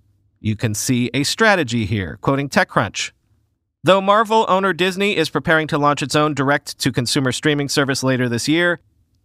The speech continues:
Disney's majority ownership of Hulu is proving to be an advantage, as it can shift some of the more adult-oriented Marvel properties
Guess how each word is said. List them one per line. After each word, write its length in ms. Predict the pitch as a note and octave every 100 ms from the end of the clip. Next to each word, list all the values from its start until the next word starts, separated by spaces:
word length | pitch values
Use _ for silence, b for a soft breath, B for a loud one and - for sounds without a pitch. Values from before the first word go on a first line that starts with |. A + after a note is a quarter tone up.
| -
Disney's 400 | F#3+ A3+ A3+ F3
majority 540 | F3 C3 F#3 A#3+ A#3+
ownership 340 | G3 G3+ G3+ F3+
of 140 | D#3
Hulu 260 | G3 G3+ D3+
is 100 | -
proving 360 | F3 E3+ E3
to 100 | F3+
be 140 | D3+ D3+
an 80 |
advantage, 640 | D3+ C3 E3+ G#3 C3 - - -
as 160 | C3
it 60 | C3+
can 140 | C#3+
shift 360 | C3+ F3 D3+ -
some 240 | - E3+
of 100 | D#3+
the 140 | D3 D3
more 240 | D#3 D3+
adult-oriented 960 | C3 A#2 F3 A#3 - E3 D#3 C#3+ C3+ A#2+
Marvel 340 | C3 C#3+ B2+
properties 500 | A#2+ C#3 - C3 C3